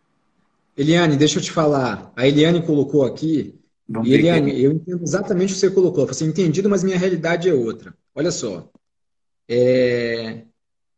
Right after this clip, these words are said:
Speaker 1: Uma das minhas críticas antes de ir pra seges é que colocaram que quem tinha que fazer o termo de referência ou o plano de compra, sei lá o que, o dod, era uma tal de equipe de planejamento da contratação. Eu falei, "Cara, que trem é esse?"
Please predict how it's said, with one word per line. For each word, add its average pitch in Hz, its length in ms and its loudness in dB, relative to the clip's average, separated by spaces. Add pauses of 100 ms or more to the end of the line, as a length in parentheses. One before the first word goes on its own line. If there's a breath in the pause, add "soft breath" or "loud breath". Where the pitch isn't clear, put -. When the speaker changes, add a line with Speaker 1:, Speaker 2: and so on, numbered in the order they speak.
(140)
Speaker 1:
Uma 180 180 0
das 180 140 2
minhas 175 260 0
críticas 139 640 -4
antes 160 280 -2
de 127 260 -2
ir 123 60 -4
pra 117 140 -8
seges 120 720 -6 (340)
é 107 60 -8
que 135 120 -2
colocaram 151 640 0
que 147 120 -6
quem 214 320 0
tinha 180 400 -2
que - 140 -8
fazer 139 400 -2
o 127 80 0
termo 143 240 -2
de 131 100 -6
referência 135 920 -4
ou 147 280 0
o 143 40 -4
plano 151 260 0
de - 80 -6
compra, 151 600 -4
sei 226 160 -2
lá 240 160 0
o 202 120 0
que, 170 100 -4
o 160 80 0
dod, 131 680 0 (360 soft breath)
era 143 160 0
uma 180 160 2
tal 175 220 2
de 165 120 2
equipe 254 360 -2
de 220 100 0
planejamento 185 800 2
da 170 120 -2
contratação. 165 760 -6
Eu 123 60 -14
falei, 175 220 -12
"Cara, - 340 -8
que - 120 -10
trem 247 380 -4
é 180 80 -2
esse?" - 380 -8